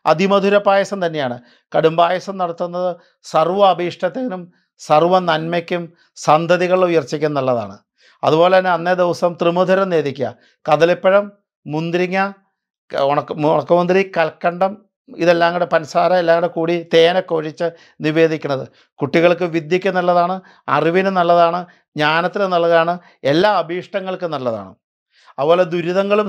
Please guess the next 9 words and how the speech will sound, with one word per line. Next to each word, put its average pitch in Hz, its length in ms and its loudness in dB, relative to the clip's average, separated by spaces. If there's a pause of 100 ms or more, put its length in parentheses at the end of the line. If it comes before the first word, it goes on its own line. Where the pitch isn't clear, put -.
സങ്കടങ്ങളും 185 580 2
മാ-, 170 240 4
മാറാനായിട്ട് 156 420 2 (340)
കരിക്കിൻ്റെ 170 460 0
അഭിഷേകം, 170 420 -2 (100)
പാലഭിഷേകവും 165 680 2
ഒക്കെ 160 200 -2
ദേവിക്ക് 151 340 -4
നടത്താവുന്നതാണ്. 131 720 -6